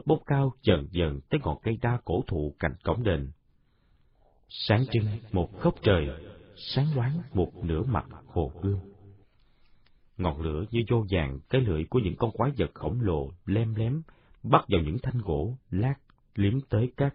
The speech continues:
cột cầu. Một rừng lửa hừng hực giật bên này, ngã bên kia. Cả Hà Nội huyên náo, nhà nhà choàng dậy,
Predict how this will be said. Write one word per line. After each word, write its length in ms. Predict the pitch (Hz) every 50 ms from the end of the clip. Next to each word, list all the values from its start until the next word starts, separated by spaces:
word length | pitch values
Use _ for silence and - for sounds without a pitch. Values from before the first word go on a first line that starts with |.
| _ _
cột 140 | - 92 80 - -
cầu. 300 | - 92 80 73 69 71 - _ _ _ _ _ _ _ _ _ _ _ _ _ _ _ _ _ _ -
Một 240 | 90 95 92 87 - _ -
rừng 280 | - 98 90 80 69
lửa 300 | 71 71 73 76 90 117 110
hừng 240 | 113 117 85 73 69
hực 240 | 76 85 73 - _ _ _ -
giật 220 | 92 95 90 78 - _
bên 200 | 101 110 117 107 98
này, 280 | 95 80 76 69 71 85 -
ngã 340 | - 90 82 71 69 73 101 123
bên 140 | 131 117 101
kia. 260 | - - 113 110 107 - _ _ _ _ _ _ _ _ _ _ _ _ _ -
Cả 100 | - 110
Hà 180 | 143 131 98 82
Nội 200 | 78 78 73 73 82
huyên 240 | 110 127 120 120
náo, 260 | 120 120 127 151 175 - - _ _ _ _ _ -
nhà 300 | 98 98 98 95 85 78
nhà 340 | 78 80 82 76 69 67 - -
choàng 240 | 101 92 80 69 69
dậy, 320 | 73 80 78 73 69 69